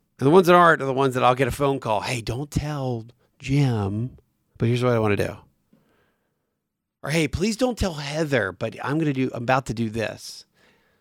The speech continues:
Couples that are open and transparent about money, those are not the couples getting divorced. Now, again, some of the hard data here.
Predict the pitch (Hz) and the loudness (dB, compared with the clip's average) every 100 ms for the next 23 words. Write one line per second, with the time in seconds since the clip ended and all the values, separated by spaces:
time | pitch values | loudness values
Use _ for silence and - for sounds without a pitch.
0 | _ _ _ _ _ 208 247 247 165 147 | _ _ _ _ _ 2 6 6 6 4
1 | 139 165 185 190 143 156 139 - 165 185 | 4 4 6 4 4 2 2 2 4 6
2 | 151 131 - 214 175 135 123 - - - | 8 6 6 6 8 6 4 -4 -20 -20
3 | _ _ _ _ _ 151 185 208 180 190 | _ _ _ _ _ 4 6 8 8 6
4 | 175 160 151 131 127 123 107 98 92 - | 4 4 4 4 8 8 6 0 -4 -8
5 | - - _ _ _ _ _ _ _ _ | -14 -20 _ _ _ _ _ _ _ _
6 | _ _ _ _ _ _ _ _ _ _ | _ _ _ _ _ _ _ _ _ _
7 | _ 143 151 151 151 117 165 147 117 139 | _ 2 4 6 4 6 6 6 6 4
8 | 135 113 160 175 135 110 107 98 104 131 | 4 6 6 8 4 0 -6 -4 -6 -6